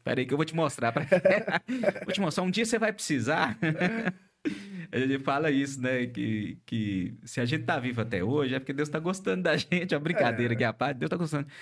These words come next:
Speaker 1: Não, tem um projetinho pra você aí. Vai andando aí mais um pouquinho. Entendeu? Tem um projetinho pra você. Eu desenhei um projeto aí, eu tô querendo que você cumpra. Então, graças a Deus, você tinha esse preparo técnico.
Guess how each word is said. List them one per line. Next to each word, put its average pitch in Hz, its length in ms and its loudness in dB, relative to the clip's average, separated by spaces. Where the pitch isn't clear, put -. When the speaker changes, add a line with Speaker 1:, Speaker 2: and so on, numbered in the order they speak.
Speaker 1:
Não, 175 140 0
tem 185 160 -2
um - 20 -2
projetinho 143 600 -2
pra 101 140 -2
você 95 340 -4
aí. 98 180 0
Vai 156 140 0
andando 131 380 0
aí 107 100 2
mais 104 220 0
um 101 60 -2
pouquinho. 135 480 -6
Entendeu? 175 240 -2
Tem 170 120 -2
um 160 40 -6
projetinho 156 640 0
pra 113 100 -2
você. 107 240 -4
Eu 127 60 -2
desenhei 127 360 0
um 117 120 2
projeto 104 560 -2
aí, 117 160 -2
eu 147 80 -4
tô 147 100 -4
querendo 120 260 -4
que 117 60 -8
você 151 140 -4
cumpra. - 360 -8
Então, 117 320 -2
graças 143 360 -2
a 127 60 2
Deus, 120 200 0
você 123 100 0
tinha 127 360 0
esse 117 560 -4
preparo 110 580 -2
técnico. 185 640 -2